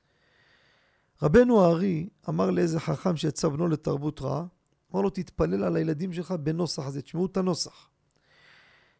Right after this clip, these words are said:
"יהי רצון מלפניך, שתחתור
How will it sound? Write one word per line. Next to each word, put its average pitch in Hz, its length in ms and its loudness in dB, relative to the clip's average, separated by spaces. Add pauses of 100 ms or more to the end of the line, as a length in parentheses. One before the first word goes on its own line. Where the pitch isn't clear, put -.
(120)
"יהי 170 180 6
רצון 190 640 4
מלפניך, 175 680 0 (2000)
שתחתור 202 1040 2